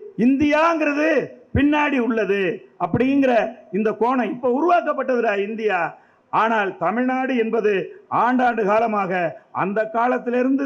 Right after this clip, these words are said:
தொடர்ச்சியா இருந்து கொண்டிருக்கிறது என்கிற கருத்து நமக்கு அந்த இதுவரைக்கும் நம்ம பார்த்த கோணத்திலிருந்து ஒரு மாறுபட்ட கோணமா இருக்கு. ஐயா சொல்றார்,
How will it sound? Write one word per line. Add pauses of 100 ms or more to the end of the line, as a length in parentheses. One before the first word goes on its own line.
தொடர்ச்சியா (340)
இருந்து
கொண்டிருக்கிறது (100)
என்கிற (260)
கருத்து (580)
நமக்கு (400)
அந்த (400)
இதுவரைக்கும்
நம்ம
பார்த்த
கோணத்திலிருந்து
ஒரு
மாறுபட்ட
கோணமா
இருக்கு. (460)
ஐயா
சொல்றார்,